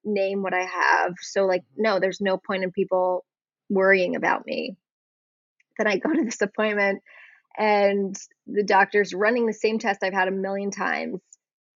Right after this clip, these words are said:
And for the first time after that test,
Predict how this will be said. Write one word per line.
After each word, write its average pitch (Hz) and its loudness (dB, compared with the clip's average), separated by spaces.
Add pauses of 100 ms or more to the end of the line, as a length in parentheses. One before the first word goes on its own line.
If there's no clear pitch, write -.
(240)
And 196 2 (800)
for 226 0
the 214 0
first 220 -4
time 190 -4 (460)
after 196 0
that 160 -8
test, - -10